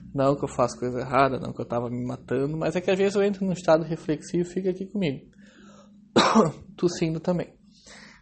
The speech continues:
Ah, então, eu quero falar hoje, bem rapidinho assim, bem rapidinho, bem rapidinho, sobre a, a gente sempre fala, né, de transe, de incorporação,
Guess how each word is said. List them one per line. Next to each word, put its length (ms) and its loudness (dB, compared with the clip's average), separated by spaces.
Ah, 1040 8
então, 440 8
eu 100 0
quero 220 2
falar 320 6
hoje, 540 10
bem 380 0
rapidinho 560 2
assim, 300 -2
bem 180 0
rapidinho, 480 -2
bem 140 -2
rapidinho, 600 -2
sobre 840 2
a, 640 6
a 60 8
gente 220 0
sempre 200 -2
fala, 380 10
né, 160 6
de 120 0
transe, 520 6
de 100 -2
incorporação, 880 2